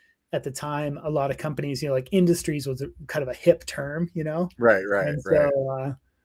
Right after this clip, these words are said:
Speaker 1: I just looked up, "Hey, is push industries dot com available?" And it was. And so the company was named because,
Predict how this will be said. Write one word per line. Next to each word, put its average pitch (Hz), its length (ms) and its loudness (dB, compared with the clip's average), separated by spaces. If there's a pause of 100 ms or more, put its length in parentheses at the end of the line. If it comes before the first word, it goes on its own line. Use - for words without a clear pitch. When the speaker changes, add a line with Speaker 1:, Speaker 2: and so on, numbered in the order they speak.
(440)
Speaker 1:
I 170 60 -8
just 147 200 0
looked 170 180 8
up, 160 260 4
"Hey, 175 200 6
is 135 120 -2
push 165 340 2
industries 160 580 -2
dot 143 220 -4
com 156 300 -6
available?" 143 560 4
And 147 160 -8
it 143 80 -10
was. 151 400 0
And 135 120 -8
so 135 380 -2 (340)
the 147 80 -4
company 147 440 -6
was 139 240 -4
named 147 400 -2
because, 139 520 -6